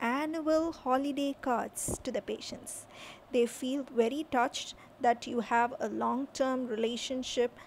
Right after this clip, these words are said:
with the patients in a good manner. If you have an annual card which reminds your patient about the timely checkup, you can send that too.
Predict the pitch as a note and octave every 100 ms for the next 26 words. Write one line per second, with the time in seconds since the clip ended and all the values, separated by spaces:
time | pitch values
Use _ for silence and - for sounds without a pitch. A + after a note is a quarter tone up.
0 | - - A3+ A3+ A3 - - - G3+ -
1 | A3 G#3 - - A#3 G#3+ G#3+ A3 - A3+
2 | G#3+ A#3 - - - - - - - -
3 | C#4+ - B3+ C4+ C4+ D4+ F4 D#4+ A3+ -
4 | B3 D4 E4 E4 D4+ - A3+ A3+ C4 C4+
5 | - - - - B3+ B3 - B3 C4+ D#4+
6 | F4 - B3 A#3 A3+ A#3+ B3+ B3+ - B3
7 | A#3+ A#3+ A#3 A#3+ A#3 A3+ A#3 B3+ B3+ -
8 | F#3+ A#3+ C#4 - C4+ A#3 A3 G#3+ A#3 A3
9 | A3 G#3+ - G#3+